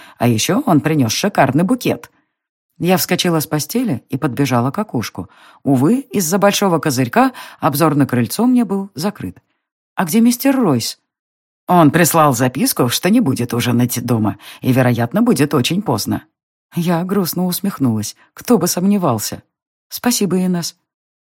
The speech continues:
"Что передать молодому человеку? Что вы спите? Или принимаете ванну и не можете с ним встретиться?" "Ничего не передавайте.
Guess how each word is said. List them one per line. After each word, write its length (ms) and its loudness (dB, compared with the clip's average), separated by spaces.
"Что 420 2
передать 460 2
молодому 420 6
человеку? 600 2
Что 200 0
вы 100 4
спите? 440 0
Или 260 6
принимаете 680 2
ванну 400 4
и 120 2
не 120 8
можете 400 2
с 100 -2
ним 140 4
встретиться?" 720 -2
"Ничего 320 2
не 140 2
передавайте. 680 -2